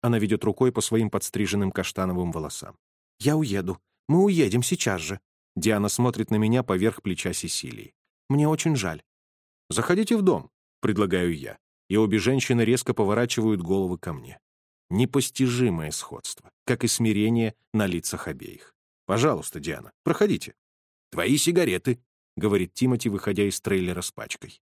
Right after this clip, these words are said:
«С трудом нашел их в ловушке, которую ты называешь чемоданом», шутит он, внимательно смотрит на женщин, а потом на меня, чтобы я поддержал его инициативой. «Могу сходить за блинчиками и беконом, Тим.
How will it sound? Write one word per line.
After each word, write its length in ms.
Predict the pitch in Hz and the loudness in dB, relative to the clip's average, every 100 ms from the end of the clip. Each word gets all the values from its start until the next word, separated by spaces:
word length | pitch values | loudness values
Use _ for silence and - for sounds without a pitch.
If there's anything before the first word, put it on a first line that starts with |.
| _ _ _ - | _ _ _ -10
«С 120 | - | -4
трудом 440 | - 123 117 131 | 0 2 2 2
нашел 340 | 127 120 135 127 | 2 2 2 2
их 100 | 113 | 2
в 40 | |
ловушке, 500 | 123 127 107 92 - | 2 2 0 -2 -6
которую 440 | 87 92 - 101 90 | -6 -4 0 0 0
ты 140 | - | 0
называешь 500 | 101 87 95 92 82 | -2 -2 -2 -2 -2
чемоданом», 580 | - 95 90 73 69 - _ _ | -2 -2 -2 -4 -6 -12 _ _
шутит 440 | - - 107 - 123 | -4 -2 -2 -2 0
он, 200 | 127 120 - - | 0 -2 -12 -6
внимательно 560 | 98 127 131 131 123 117 | 0 4 2 2 0 0
смотрит 420 | - 120 107 104 | 2 0 0 0
на 140 | 110 | 0
женщин, 400 | 104 165 151 98 | 2 2 0 -2
а 60 | 90 | -2
потом 300 | 92 - 139 | 0 0 2
на 60 | |
меня, 340 | 139 139 87 78 _ - | 2 2 0 -4 _ -8
чтобы 280 | - 95 | -2 0
я 160 | 95 113 | 2 2
поддержал 600 | - 92 104 85 107 101 | 0 -2 -2 0 0 2
его 160 | 95 95 | 2 0
инициативой. 800 | 92 90 90 82 - - - - _ _ _ _ _ _ _ | 0 -4 -6 -6 -12 -16 -20 -20 _ _ _ _ _ _ _
«Могу 260 | - 85 160 | -10 2 2
сходить 320 | - 214 220 | 4 4 6
за 100 | 185 | 4
блинчиками 640 | 165 196 214 196 165 120 87 | 6 4 4 2 2 2 2
и 80 | 98 | 2
беконом, 460 | 113 - 151 180 | 0 2 2 4
Тим. 340 | 160 170 139 | 4 2 2